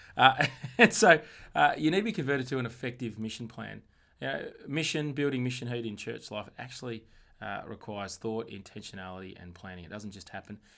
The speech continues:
And, and this is one I wanna, uh, particularly challenge senior pastors out there to, uh, to, to, to recognise that actually they're often the blockage. They're often the blockage because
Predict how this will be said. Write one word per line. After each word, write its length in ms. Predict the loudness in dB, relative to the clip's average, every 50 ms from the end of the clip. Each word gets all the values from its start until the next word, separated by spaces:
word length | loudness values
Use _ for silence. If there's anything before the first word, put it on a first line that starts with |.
| -20 -12 _
And, 160 | -6 -6 -6 -8 -8
and 140 | -6 -6 -4
this 120 | -4 -4
is 60 | -2
one 140 | -2 0 0
I 20 | 0
wanna, 260 | 0 0 0 -2 -4 -6
uh, 100 | -6 -8 -8
particularly 420 | -10 -10 -10 -6 -4 -2 -2 -2
challenge 280 | -2 -2 -4 -4 -4 -4
senior 280 | -6 -6 -6 -6 -6
pastors 400 | -8 -8 -10 -10 -10 -12 -14 -12
out 160 | -12 -12 -12 -12
there 160 | -14 -12 -12
to, 680 | -12 -14 -14 _ _ -20 _ _ _ _ _ -14 -10
uh, 360 | -10 -8 -8 -8 -10 -10 -10 -12 -14 -16 -18 -20 _ _ _ -20 -20 _ _
to, 220 | -4 -4 -4 -4 -6 -12 _
to, 180 | -2 -2 -2 -2
to 320 | -2 -4 -4 -4 -4 -6 -6
recognise 600 | -2 -2 -2 -2 0 -2 -2 -2 -2 -2 -2 -2
that 100 | -2 -2
actually 300 | -4 -4 -2 -4 -2 -2
they're 140 | -2 -2 -2
often 260 | -2 -4 -4 -8 -10
the 60 | -10
blockage. 600 | -8 -10 -10 -10 -10 -12 -14 -16 -16 -18 -18 -20 -20 _ _ _ _ _ _ _
They're 120 | -4 -2 -2
often 120 | -2 -2
the 80 | -2 -2
blockage 300 | -2 -2 -2 -4 -8 -10
because 480 | -12 -8 -4 -4 -4 -4 -6 -10 -14